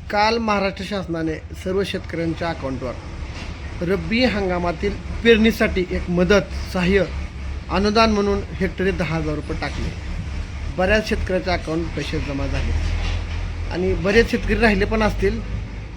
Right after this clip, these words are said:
पण काल अशी चर्चा होती की शासनाने पैसे टाकले म्हणजे काय उपकार केला का? ठीक आहे, उपकार केला नाही,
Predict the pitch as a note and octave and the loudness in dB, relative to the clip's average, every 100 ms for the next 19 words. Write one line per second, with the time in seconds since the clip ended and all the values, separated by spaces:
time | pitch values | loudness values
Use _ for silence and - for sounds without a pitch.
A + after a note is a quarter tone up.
0 | - F#3+ F3+ - G#3 G#3 G3+ G#3 A3+ F#3+ | -6 -6 -6 2 4 4 2 0 0 0
1 | G3 F#3+ F#3 F#3+ E3+ F#3 F3+ - - - | 2 0 0 -4 -2 -2 -2 -6 -12 -6
2 | E3+ - E3 E3+ E3 D#3+ D3+ D#3+ - C#3 | -6 -4 -4 -4 -4 -6 -6 -8 -8 -10
3 | B2+ - - D3+ C#3+ C#3+ D3+ C#3+ - B2+ | -10 -14 -12 -10 -8 -6 -6 -6 -8 -10
4 | B2+ A#2+ A2 - - - - - - - | -10 -12 -12 -14 -16 -18 -18 -18 -16 -12
5 | - A3+ A3 D3 - - - - - - | -2 0 0 -2 -6 -16 -16 -16 -16 -12
6 | D3+ - F3+ F3 G3 F3 E3+ D3 | -10 -6 -4 -2 -2 -2 -2 -4